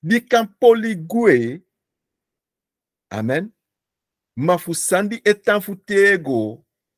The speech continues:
A wang san gado na ki estampu na entapu.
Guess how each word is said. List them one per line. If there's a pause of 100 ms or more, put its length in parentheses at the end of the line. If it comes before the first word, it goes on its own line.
(500)
A
wang
san
gado
na
ki
estampu
na
entapu.